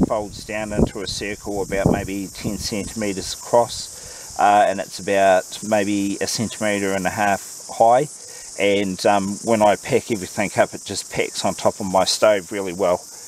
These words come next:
Um, you know, it's just another way of saving some space. That's why that kit's so, so much smaller than that blue bag. Yeah. Packing the kit up's the opposite of taking it to pieces. So,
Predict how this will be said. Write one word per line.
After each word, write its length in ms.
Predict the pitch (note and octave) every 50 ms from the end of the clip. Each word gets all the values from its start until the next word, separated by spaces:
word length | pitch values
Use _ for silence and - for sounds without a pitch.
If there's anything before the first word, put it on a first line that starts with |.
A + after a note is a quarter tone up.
| - - - -
Um, 280 | - F#2 F#2+ F#2 F#2 F#2
you 100 | F#2+ G2
know, 180 | G2 G2 G2+
it's 220 | G#2+ - - - -
just 280 | - A#2+ - - -
another 300 | G2+ G2+ G#2 G2 F#2+ G2+
way 220 | F#2 F2+ F#2+ F#2+ G2
of 100 | F#2+ -
saving 400 | - - A#2 G#2 G2 F#2+ F#2+ F2
some 200 | - - G2 F2
space. 480 | - - - A#2+ A2 G2+ F#2 - -
That's 280 | - A2+ G2 D2 - -
why 140 | A#2+ G#2 F#2+
that 160 | G2 F2+ D2 - -
kit's 340 | - - - - - -
so, 300 | - - - A2+ G#2 F#2+
so 260 | - - - - A#2 G#2+
much 220 | G2+ - - -
smaller 460 | - - A2+ A2 G#2 G#2+ G2+ G#2+ G2+
than 260 | F2 - G2+ G2 F#2+
that 220 | G2 G2 F2 - -
blue 220 | G2 G#2 G#2+ A2
bag. 240 | G2 A#2+ B2+ C#3+ C#3 - - - - - - - -
Yeah. 220 | G#2 F#2+ F2 D#2+ D#2+ - - - - - - - - - - - - - - - - - - - - - - - - - - - - - - - - - - - - - _ _ -
Packing 280 | - A2 - - G#2
the 80 | E2+ E2
kit 180 | - - G#2+ F2+
up's 280 | E2+ - - - -
the 80 | - F#2+
opposite 360 | F2+ - - - - G2 E2
of 100 | D#2+ -
taking 320 | - - F#2 - - - F#2
it 80 | -
to 200 | - - - -
pieces. 400 | - F#2+ F2 - - E2+ D#2+ D#2+
So, 240 | - - - F#2 F2+